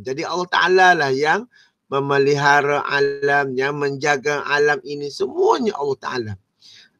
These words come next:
<clears throat> Ha? Walaupun, ah, kita dalam,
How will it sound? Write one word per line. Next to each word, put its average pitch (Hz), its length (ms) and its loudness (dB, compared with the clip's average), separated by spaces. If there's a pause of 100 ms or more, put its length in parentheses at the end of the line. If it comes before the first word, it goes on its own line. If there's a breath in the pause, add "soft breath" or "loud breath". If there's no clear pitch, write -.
(120)
<clears throat> 208 680 4 (140)
Ha? 415 160 0 (540 soft breath)
Walaupun, 190 580 4
ah, 180 300 4
kita 185 400 2
dalam, 160 320 -2